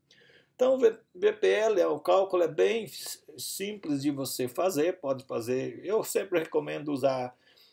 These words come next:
a calculadora financeira, que é muito fácil de fazer o cálculo, mas tem lá na videoaula, caso você queira fazer manualmente, né? E a taxa interna de retorno, como ela, ela é,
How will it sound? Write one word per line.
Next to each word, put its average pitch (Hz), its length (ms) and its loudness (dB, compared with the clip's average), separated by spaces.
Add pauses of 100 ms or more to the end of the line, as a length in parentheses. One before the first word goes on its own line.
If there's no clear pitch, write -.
(120)
a 127 140 0
calculadora 127 640 0
financeira, 180 720 -2
que - 140 -4
é - 20 -2
muito 202 480 -4
fácil 127 460 -2
de 127 160 -12
fazer 123 420 -4
o 160 60 -6
cálculo, 214 480 -2
mas 233 520 -6
tem 190 280 -2
lá 165 200 0
na 175 140 -2
videoaula, 151 640 0
caso 147 500 -2
você 156 300 -8
queira 131 320 -4
fazer 143 480 -4 (840)
manualmente, 156 1120 0
né? 104 260 -14 (460)
E 233 200 2
a 240 120 4
taxa 214 520 4
interna 170 480 2
de 156 120 -2
retorno, 180 680 0
como 135 300 -2
ela, 131 260 0
ela 127 320 2
é, 127 400 4